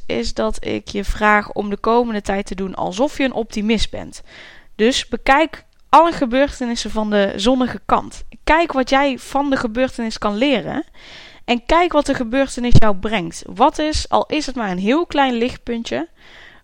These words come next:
wat is het lichtpuntje bij de gebeurtenis? En zorg ervoor dat jij positieve gedachten hebt over de gebeurtenis. En denk jij: "Nou, dat vind ik nog niet zo makkelijk."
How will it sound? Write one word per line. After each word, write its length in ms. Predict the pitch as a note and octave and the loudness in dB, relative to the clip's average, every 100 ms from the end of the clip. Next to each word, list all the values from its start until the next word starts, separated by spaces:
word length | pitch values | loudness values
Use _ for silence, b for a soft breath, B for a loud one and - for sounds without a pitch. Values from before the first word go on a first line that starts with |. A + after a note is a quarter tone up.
| _ | _
wat 340 | G#3 B3+ C#4+ - | 2 4 4 -2
is 180 | C4 | -2
het 140 | A3+ F#3 | -2 -2
lichtpuntje 640 | G#3 D4+ - B3+ A#3+ A#3 | 0 0 -2 -4 -2 -4
bij 260 | F#3+ G3+ G#3 | -2 0 0
de 80 | G3 | -2
gebeurtenis? 920 | G3 F3 G#3+ F#3+ - D#3 - - - - - - _ - b b b | -6 -2 0 0 -8 -10 0 4 4 2 -4 -14 _ -20 b b b
En 180 | - F#3 | -8 -8
zorg 360 | F3+ A3+ C#4+ D4+ | -2 0 2 0
ervoor 600 | B3 G3 G#3+ B3+ D#4 - b b b | -4 -2 -2 -2 -4 -12 b b b
dat 160 | - G3+ | -4 0
jij 180 | G#3 F#3 | 2 2
positieve 640 | - C4 D4+ C4 B3 A3+ | 2 2 2 -4 -4 -4
gedachten 460 | - G#3 A#3+ - G#3+ | -2 2 2 2 -4
hebt 200 | G#3+ - | -4 -4
over 240 | G3+ F#3 | -6 -6
de 80 | F#3+ | -10
gebeurtenis. 760 | F3+ F3 F#3 - - - - - B B B | -8 -6 -6 -6 -14 -2 2 4 B B B
En 120 | A3 | 0
denk 240 | A3+ A#3+ A#3 | 2 2 2
jij: 140 | G#3+ | 2
"Nou, 200 | G#3+ F3+ | 2 2
dat 140 | F#3 | 2
vind 160 | F#3+ B3 | 2 2
ik 80 | A#3+ | 0
nog 160 | A3 | 0
niet 160 | G#3+ B3 | 2 2
zo 100 | G3+ | 2
makkelijk." 560 | F3 C#4 D#4 D#4 - | 0 0 2 0 2